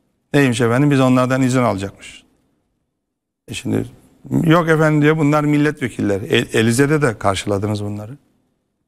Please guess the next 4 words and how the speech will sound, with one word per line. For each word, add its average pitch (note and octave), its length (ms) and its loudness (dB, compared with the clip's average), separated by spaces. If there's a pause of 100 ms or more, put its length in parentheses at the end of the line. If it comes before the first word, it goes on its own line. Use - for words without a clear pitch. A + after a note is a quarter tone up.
(800)
İşte - 140 -4
maalesef C3+ 480 0
terörle B2+ 360 2
mücadeledeki A2+ 920 0